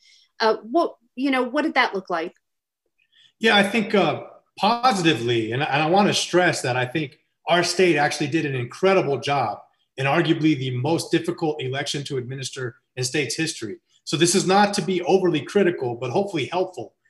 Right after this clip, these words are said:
Speaker 2: in identifying some of the simple things that can be done. And on the positive side, this was actually news for me 'cause I had never voted by absentee before this election, that you can actually get on the webpage and track, in theory, where it's at in the process. So you as a voter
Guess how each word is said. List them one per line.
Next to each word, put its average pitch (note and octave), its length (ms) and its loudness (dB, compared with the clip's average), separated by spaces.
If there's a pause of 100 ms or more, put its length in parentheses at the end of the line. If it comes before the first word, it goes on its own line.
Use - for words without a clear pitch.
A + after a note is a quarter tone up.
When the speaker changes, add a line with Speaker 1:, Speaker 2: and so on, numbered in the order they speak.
(140)
Speaker 2:
in C3 80 -6
identifying C3 600 -2
some C#3 160 -6
of B2 60 -8
the A#2 60 -6
simple B2+ 280 -10
things A#2+ 220 -10
that A2 120 -10
can A2+ 140 -14
be A2 120 -16
done. G#2 240 -20 (440)
And C#3+ 100 -2
on E3+ 120 2
the D#3+ 140 0
positive G#3 460 0
side, B2+ 440 -4 (220)
this G3+ 180 6
was G3 120 2
actually F#3+ 680 2 (220)
news F#3 340 4
for D#3 100 -2
me F#3+ 220 4
'cause C3+ 120 0
I F3 100 2
had E3 120 0
never D3 220 -2
voted C3 340 -4 (440)
by C3+ 180 2
absentee C#3 400 -6
before B2+ 300 -6
this B2+ 180 -4
election, A#2+ 360 -4
that B2+ 160 -2
you G#3 60 0
can G3+ 140 2
actually F3 300 0
get D3+ 180 -2
on D#3+ 160 -4
the D3+ 100 -4
webpage D#3 520 -4
and B2 100 -8
track, C#3 400 -6 (500)
in D3 160 -6
theory, D#3 300 6
where C#3+ 220 2
it's C3 160 -2
at C#3+ 120 0
in D3 60 -4
the B2+ 80 -4
process. C#3 480 -2
So D3 80 -2
you D#3 240 4
as D3+ 140 4
a C3 80 0
voter C#3+ 460 0